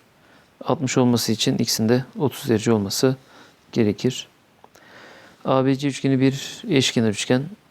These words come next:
A B uzunluğu A B. Yani şu uzunluk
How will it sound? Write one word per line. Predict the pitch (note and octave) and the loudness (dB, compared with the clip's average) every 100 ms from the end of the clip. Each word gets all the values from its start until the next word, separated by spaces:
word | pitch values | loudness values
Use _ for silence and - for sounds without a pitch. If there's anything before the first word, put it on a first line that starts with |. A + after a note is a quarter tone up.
| - | -4
A | C3 B2 | 0 2
B | A#2+ | 2
uzunluğu | G#2+ G#2 A2+ C3+ - _ - | 0 -2 -2 -2 -6 _ -8
A | D#3 A#2+ A#2 | -2 0 2
B. | G#2 - _ _ _ _ _ - _ - _ _ - - | 0 -2 _ _ _ _ _ -20 _ -20 _ _ -14 -10
Yani | |
şu | A#2 C3 | -2 0
uzunluk | G#2+ G#2 B2 | 0 0 -2